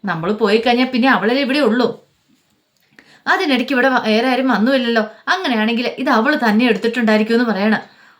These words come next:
അത് കേട്ട് കഴിഞ്ഞപ്പോഴത്തേനും ഒന്ന് ആലോചിച്ചു, ഏ, വൈജയന്തി. പിന്നീട് വൈജയന്തി പറഞ്ഞു, "ആഹാ,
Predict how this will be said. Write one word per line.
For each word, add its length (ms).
അത് 280
കേട്ട് 180
കഴിഞ്ഞപ്പോഴത്തേനും 640
ഒന്ന് 180
ആലോചിച്ചു, 480
ഏ, 180
വൈജയന്തി. 500
പിന്നീട് 340
വൈജയന്തി 480
പറഞ്ഞു, 240
"ആഹാ, 240